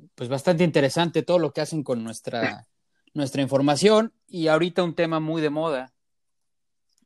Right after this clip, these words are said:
Speaker 1: el, la seguridad de,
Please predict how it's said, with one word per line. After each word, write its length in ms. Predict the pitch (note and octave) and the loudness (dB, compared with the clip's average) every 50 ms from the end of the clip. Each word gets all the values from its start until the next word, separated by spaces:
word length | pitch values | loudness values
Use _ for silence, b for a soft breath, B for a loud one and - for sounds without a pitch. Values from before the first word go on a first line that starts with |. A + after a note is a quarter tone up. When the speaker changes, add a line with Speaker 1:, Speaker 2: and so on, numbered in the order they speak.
| _ - | _ -20
Speaker 1:
el, 580 | E3+ C#3+ C#3 C#3+ C3+ A#2+ A#2 A2+ A2 G2+ G2+ G#2 - - - _ - - _ _ _ _ - | -16 -14 -14 -12 -10 -10 -10 -10 -12 -12 -14 -16 -18 -20 -20 _ -20 -20 _ _ _ _ 0
la 180 | B2+ B2 A#2+ | 2 2 2
seguridad 680 | - - B2+ A#2 B2 B2+ B2 B2 B2 C3+ C3+ C3+ C3+ | 4 2 2 2 2 2 2 4 6 6 6 6 4
de, 240 | C3 B2+ A#2+ A2+ G#2+ | 2 -2 -6 -6 0